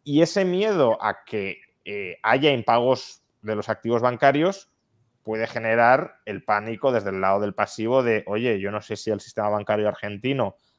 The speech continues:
a esta conversión de pesos en dólares se mantiene solvente,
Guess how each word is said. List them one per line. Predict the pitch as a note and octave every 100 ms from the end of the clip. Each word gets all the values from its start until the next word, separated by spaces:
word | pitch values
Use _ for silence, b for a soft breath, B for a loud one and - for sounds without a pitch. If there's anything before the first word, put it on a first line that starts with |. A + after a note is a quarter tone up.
| _
a | F#2+
esta | G#2 - A2
conversión | A2+ G#2+ G#2 - B2+ B2+ C3 G2 - _ _ _
de | G2+
pesos | - G#2 A2
en | A2+ A2
dólares | B2+ A#2+ G2 - _
se | -
mantiene | F#2+ F#2 G2+ G#2
solvente, | - A2 A#2 B2+ D3 E3